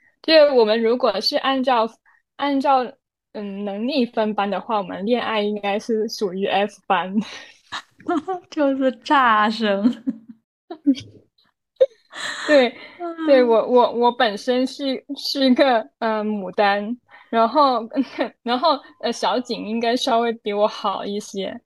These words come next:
Speaker 1: 但是没有说能 match 到非常，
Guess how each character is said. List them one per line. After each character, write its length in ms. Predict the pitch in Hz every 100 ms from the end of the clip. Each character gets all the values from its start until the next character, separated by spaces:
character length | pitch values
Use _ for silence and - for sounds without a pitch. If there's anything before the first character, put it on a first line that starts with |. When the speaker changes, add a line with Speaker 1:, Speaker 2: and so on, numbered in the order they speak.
| _
Speaker 1:
但 220 | 262 233 247
是 140 | - - _
没 240 | 208 208 247
有 280 | 247 208 196
说 360 | - 240 226
能 240 | 226 208 208
match 460 | 226 233 233 - -
到 240 | 240 220 208
非 240 | - 220
常， 340 | 226 214 196